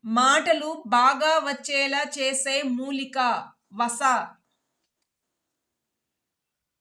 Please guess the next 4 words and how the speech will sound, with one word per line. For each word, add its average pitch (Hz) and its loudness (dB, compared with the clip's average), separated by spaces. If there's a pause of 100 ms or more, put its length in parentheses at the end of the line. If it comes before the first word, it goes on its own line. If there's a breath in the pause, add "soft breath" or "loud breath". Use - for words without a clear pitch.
(1500)
తొమ్మిది 311 -2
అడ్డం. 262 -2 (500)
ఐదు 277 -2
నిలువు. 277 -6